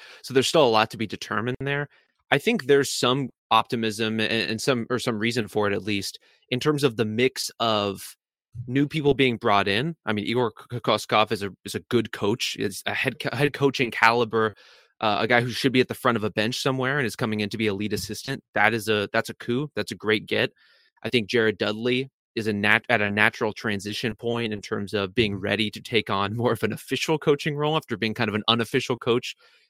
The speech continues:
with the Lakers. But you also have these holdovers with Daryl Armstrong, with God Shammgod, people who, you know, will maintain some sense of continuity, uh,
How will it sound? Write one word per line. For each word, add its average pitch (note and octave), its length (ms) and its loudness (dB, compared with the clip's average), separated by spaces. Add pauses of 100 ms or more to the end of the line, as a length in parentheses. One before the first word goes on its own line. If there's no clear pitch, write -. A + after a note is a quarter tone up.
with B2 120 2
the A2+ 100 2
Lakers. A#2+ 360 2
But C#3+ 120 4
you C3+ 140 4
also F#3+ 240 4
have B2+ 80 0
these A2 260 -4
holdovers G#2 720 0 (400)
with A2+ 140 2
Daryl A2 260 4
Armstrong, G#2+ 680 -2
with F#2 160 -8
God G#2+ 240 4
Shammgod, G2+ 640 -2
people A#2 280 -4
who, G#2+ 280 -2 (320)
you A3+ 80 0
know, F3 80 4
will D3+ 140 6
maintain C#3 500 2
some A#2+ 200 -2
sense A#2 200 -4
of A#2 140 -2
continuity, G#2+ 880 0 (440)
uh, G2 240 4